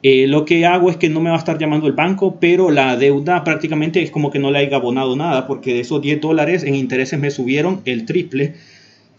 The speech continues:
Entonces, básicamente es como que no haya abonado nada.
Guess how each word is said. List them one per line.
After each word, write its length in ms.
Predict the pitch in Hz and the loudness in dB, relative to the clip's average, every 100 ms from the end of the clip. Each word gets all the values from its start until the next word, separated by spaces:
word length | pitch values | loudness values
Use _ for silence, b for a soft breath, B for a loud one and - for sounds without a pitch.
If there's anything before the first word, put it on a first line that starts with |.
| - | 0
Entonces, 580 | 151 151 160 160 175 165 | 0 2 2 2 2 2
básicamente 500 | 156 165 160 156 160 | 0 0 0 0 -2
es 60 | |
como 180 | 160 139 | -2 -2
que 100 | 135 | 0
no 100 | 131 | 0
haya 120 | 139 | 0
abonado 380 | 135 127 127 131 | 0 0 0 0
nada. 380 | 160 156 110 | 0 -2 -4